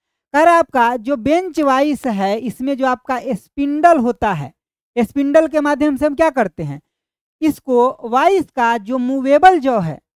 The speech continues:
उसको हम आगे और पीछे करते हैं। किस लिए? जॉब को उसमें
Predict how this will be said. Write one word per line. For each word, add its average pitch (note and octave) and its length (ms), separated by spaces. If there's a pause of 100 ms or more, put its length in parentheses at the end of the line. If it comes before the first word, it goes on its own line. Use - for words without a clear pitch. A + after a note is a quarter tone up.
(300)
उसको E4 300
हम C#4 260
आगे B3 460
और B3 280
पीछे C4+ 400
करते B3 380
हैं। A#3+ 100
किस B3+ 220
लिए? B3 400
जॉब C4 560
को C4+ 160
उसमें A3 440